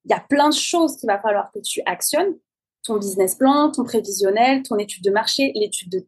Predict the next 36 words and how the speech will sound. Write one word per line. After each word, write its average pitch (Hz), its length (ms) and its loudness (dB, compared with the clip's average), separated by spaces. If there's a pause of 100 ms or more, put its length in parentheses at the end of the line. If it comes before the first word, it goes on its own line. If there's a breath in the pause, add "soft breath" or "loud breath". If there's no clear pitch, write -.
de 175 180 -6
tes 180 140 -4
clients, 277 480 0 (320 soft breath)
euh, 185 480 6
une 202 140 2
benchmark 240 540 0
pour 208 120 -2
étudier 202 360 -6 (100)
tes 170 120 -8
concurrents. 262 680 -2 (340 soft breath)
Euh, 190 240 4
il 202 120 -2
va 208 100 0
falloir 208 180 -4
que - 60 -20
tu - 80 -10
travailles 196 220 0
ton 170 220 0
image 240 240 4
de 262 120 4
marque. 262 440 2
Ça 196 220 0
passe 214 240 0
par 185 160 -6
ton 240 160 -8
positionnement, 247 580 0
mais 208 120 2
ça 180 160 2
passe, 180 420 -4
ça 185 160 0
passe 165 320 -2
aussi 269 280 0
par 226 200 0
ton 214 180 -2
identité 190 420 -2
visuelle. 190 480 2